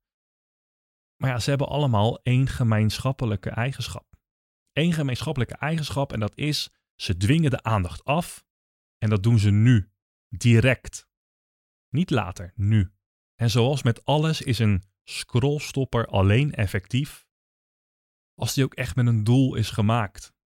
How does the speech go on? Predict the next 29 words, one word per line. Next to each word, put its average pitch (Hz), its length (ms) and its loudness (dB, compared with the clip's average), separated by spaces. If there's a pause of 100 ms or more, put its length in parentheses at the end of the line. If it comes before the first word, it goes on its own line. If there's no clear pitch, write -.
En 113 140 0
als 123 120 2
het 117 120 -4
niet 139 200 2
aansluit 120 500 0
bij 98 140 2
je 95 100 2
merk 98 340 0
of - 100 -10
je 101 80 -2
boodschap, 110 540 -2
dan 120 140 -4
schep - 300 -8
je 120 360 -2 (180)
alleen 139 300 4
maar 151 140 2
verwarring. 98 460 -2 (540)
Nou, 95 180 -12
en 113 260 -6 (320)
in 131 160 -2
mijn 151 220 0
geval 131 480 0
werkte 123 300 -4
die 120 160 -4
ananas 131 440 -4
dus 123 180 -6
echt - 420 -8
heel 107 240 0
goed. 110 300 -2